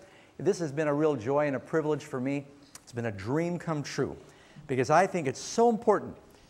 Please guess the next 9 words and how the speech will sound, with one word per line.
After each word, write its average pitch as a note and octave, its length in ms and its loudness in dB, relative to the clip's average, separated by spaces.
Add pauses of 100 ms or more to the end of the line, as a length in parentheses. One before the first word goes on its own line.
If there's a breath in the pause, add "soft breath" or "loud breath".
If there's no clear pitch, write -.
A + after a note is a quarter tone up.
that C3+ 180 2
while E3+ 320 4
you're G#3+ 200 2
young, E3 680 4
you C#3+ 140 -2
make G3+ 220 2
up G#3 120 2
your G3 200 2
mind F3 580 2